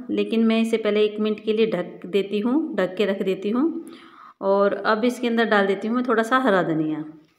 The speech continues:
तो थोड़ा सा हरा धनिया डाल देते हैं इसके अंदर, इसे मिक्स कर देते हैं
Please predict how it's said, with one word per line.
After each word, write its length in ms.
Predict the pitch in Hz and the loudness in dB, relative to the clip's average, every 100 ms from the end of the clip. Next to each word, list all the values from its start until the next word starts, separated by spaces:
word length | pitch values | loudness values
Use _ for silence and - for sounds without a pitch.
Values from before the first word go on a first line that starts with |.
| _ _ _ _ _ _ _ _ _ _ _ _ _ _ _ _ _ _ _ _ - | _ _ _ _ _ _ _ _ _ _ _ _ _ _ _ _ _ _ _ _ -10
तो 180 | 185 185 | -8 -6
थोड़ा 200 | 196 190 | -4 -4
सा 120 | 190 | -2
हरा 140 | 185 | -2
धनिया 220 | 185 190 185 | -2 -2 0
डाल 220 | 185 175 | 0 0
देते 220 | 175 175 | -2 -4
हैं 80 | 190 | -8
इसके 200 | 202 202 | -8 -8
अंदर, 300 | 202 226 247 - - - _ _ _ _ _ _ - | -6 -4 -6 -8 -20 -20 _ _ _ _ _ _ -10
इसे 180 | 196 196 | -4 0
मिक्स 360 | 190 190 190 - | 0 -2 -6 -6
कर 160 | 190 | -4
देते 260 | 190 190 208 | -4 -6 -6
हैं 220 | 208 214 | -6 -6